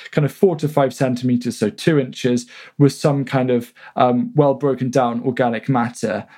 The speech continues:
um, be it something like two-year-old, uh, cow manure or things like compost, just anything like that. Five centimeter layer is a good kind of goal, um, to go with.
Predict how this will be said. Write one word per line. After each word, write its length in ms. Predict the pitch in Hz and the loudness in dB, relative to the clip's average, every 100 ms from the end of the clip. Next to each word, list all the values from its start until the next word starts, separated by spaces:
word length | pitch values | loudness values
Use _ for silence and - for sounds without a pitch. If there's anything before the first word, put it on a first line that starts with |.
| - | -4
um, 500 | 117 113 113 117 - - | 0 2 0 -2 -4 -2
be 140 | 147 131 | 2 2
it 160 | 123 | 2
something 400 | - 135 123 139 123 | -4 -4 -4 -2 0
like 300 | 110 110 - _ _ - | 0 -2 -12 _ _ 0
two-year-old, 800 | 160 147 135 127 127 117 107 - 117 | 4 4 2 2 2 0 -6 -6 -2
uh, 340 | 104 104 151 - | 0 0 -4 -8
cow 260 | 143 147 | -2 0
manure 560 | 143 139 143 139 135 131 - - | 2 2 2 2 0 -4 -10 -2
or 300 | 117 113 104 | 2 2 0
things 380 | 139 123 113 | -2 0 0
like 220 | 110 98 - | -4 -8 0
compost, 600 | 151 139 123 123 120 - | 2 2 0 -2 -2 -6
just 200 | 123 156 | -4 -2
anything 340 | 147 139 147 | -2 -2 -2
like 180 | 131 123 | -2 0
that. 300 | 113 110 - | 0 0 -4
Five 280 | - 147 139 | -2 -2 0
centimeter 580 | 147 135 143 131 120 120 | -2 -2 -2 -4 -2 -2
layer 280 | 113 107 | -2 -2
is 140 | 113 117 | -4 -6
a 40 | |
good 400 | 120 135 120 120 - - - - | -2 0 0 -6 -20 -20 -20 -4
kind 160 | 135 123 | 0 0
of 220 | 110 - | -2 -2
goal, 480 | - 123 113 104 - | 0 0 -2 -8 -6
um, 220 | - 110 107 | -2 0 -2
to 120 | 127 | -2
go 220 | 120 120 | 0 0
with. 220 | 113 107 | 0 -2